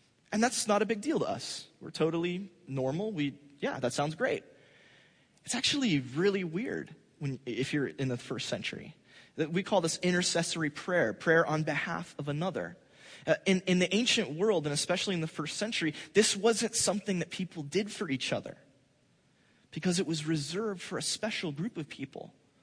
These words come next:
the priests. Only priests were the ones who were qualified and ready to give prayer on behalf of another person. If you're familiar with the Old Testament, try to think back to one or two examples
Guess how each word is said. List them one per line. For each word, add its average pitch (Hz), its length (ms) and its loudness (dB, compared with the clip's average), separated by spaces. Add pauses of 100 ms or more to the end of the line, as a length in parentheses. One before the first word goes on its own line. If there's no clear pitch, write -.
(440)
the 147 80 -10
priests. - 720 -6 (720)
Only 214 320 2
priests 233 680 -4
were 170 100 -2
the 165 80 -2
ones 160 240 -2
who 156 120 -6
were 160 60 -4
qualified 165 840 -2 (240)
and 160 240 0
ready 190 380 0 (220)
to 165 120 4
give 196 300 4
prayer 175 320 2
on 170 160 -2
behalf 170 500 -4
of 165 80 -4
another 165 260 -2
person. 165 460 -4 (560)
If 175 140 -2
you're 190 80 4
familiar 185 340 4
with 180 80 2
the 175 80 4
Old 160 140 4
Testament, 160 440 0 (240)
try 180 280 4
to 233 80 2
think 165 320 -2 (560)
back 151 320 2
to 156 160 -2
one 208 480 0
or 180 160 -2
two - 260 -2
examples 160 800 -4